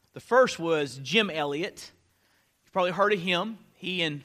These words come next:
four other young men in the fifties went to Ecuador to try to take the gospel to a tribe of people that lived in the jungle that had never heard the gospel. And when they made contact with them, those five men were martyred. And,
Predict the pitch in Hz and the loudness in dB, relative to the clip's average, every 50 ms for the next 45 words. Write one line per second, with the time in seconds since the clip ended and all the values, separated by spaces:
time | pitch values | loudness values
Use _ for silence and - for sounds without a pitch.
0 | _ - 175 180 175 180 185 180 185 180 175 180 180 185 190 180 175 175 175 180 | _ -4 -2 2 4 4 4 4 0 -2 -2 -2 -2 -2 -4 -4 -4 -2 -2 -2
1 | 202 220 214 - - _ _ _ _ _ _ _ _ 156 - - - 226 220 - | -4 -6 -10 -14 -18 _ _ _ _ _ _ _ _ -20 -20 -4 0 0 0 0
2 | - - 185 196 226 - - - - _ _ _ _ _ _ _ _ - 160 180 | -2 -8 -8 -8 -8 -12 -16 -16 -20 _ _ _ _ _ _ _ _ -6 -6 -6
3 | 180 208 - 226 226 226 - 196 160 160 151 147 156 170 214 196 - _ _ _ | -4 2 2 2 2 2 -4 -6 -4 -2 -2 0 -2 -2 -4 -6 -14 _ _ _
4 | _ _ _ - 143 - 185 170 156 - - 190 180 180 196 180 156 180 175 170 | _ _ _ -16 -6 -4 -2 -4 -2 -4 -6 -6 -6 -6 -10 -2 2 2 2 2
5 | - - - - - 165 190 190 - - 170 151 147 143 143 139 135 135 - - | 2 -2 -10 -12 -10 -10 -10 -10 -6 -6 -2 0 2 2 2 0 -2 -6 -8 -18
6 | _ _ _ _ _ _ _ _ _ _ _ - - 196 165 170 180 185 175 180 | _ _ _ _ _ _ _ _ _ _ _ -4 0 2 4 4 4 2 0 -2
7 | 165 - - 202 202 170 185 185 165 139 147 160 170 170 196 196 185 170 151 156 | -8 -8 -8 -6 -6 -6 -6 -6 -6 -4 -2 -4 -4 -2 -4 -6 -6 -6 -6 -6
8 | 151 151 156 156 147 147 135 139 139 143 143 147 156 156 160 139 185 214 196 156 | -6 -6 -6 -4 -4 -4 -4 -4 -6 -6 -4 -4 -4 -4 -4 -4 -6 -6 -6 -8
9 | 143 135 127 117 110 - - - - 143 147 139 127 123 123 147 151 156 151 147 | -6 -4 -2 -2 -2 -4 -8 -14 -12 -14 -14 -14 -14 -10 -4 -2 0 0 0 -2
10 | 147 - _ _ _ _ _ - 156 160 - - - 190 185 185 - 190 165 160 | -6 -12 _ _ _ _ _ -4 -4 -4 -4 -4 -2 -2 -2 0 -2 -4 -4 -4
11 | 170 175 170 - 175 165 160 147 156 160 160 165 160 - - - - _ _ _ | -6 -8 -8 -6 -8 -10 -6 -4 -2 -2 -2 -4 -6 -8 -12 -12 -14 _ _ _
12 | _ _ _ _ _ _ _ _ _ 180 165 156 151 135 151 151 151 156 135 127 | _ _ _ _ _ _ _ _ _ 6 6 6 4 2 -4 -8 -8 -8 -8 -10
13 | 127 131 135 127 120 113 92 101 107 - - _ _ _ _ _ _ _ _ _ | -10 -8 -6 -6 -6 -6 -8 -10 -18 -20 -20 _ _ _ _ _ _ _ _ _
14 | _ _ _ _ _ _ - _ _ _ - 143 139 135 135 131 131 123 123 123 | _ _ _ _ _ _ -20 _ _ _ -12 -10 -8 -6 -6 -6 -6 -8 -10 -10
15 | 120 120 | -12 -16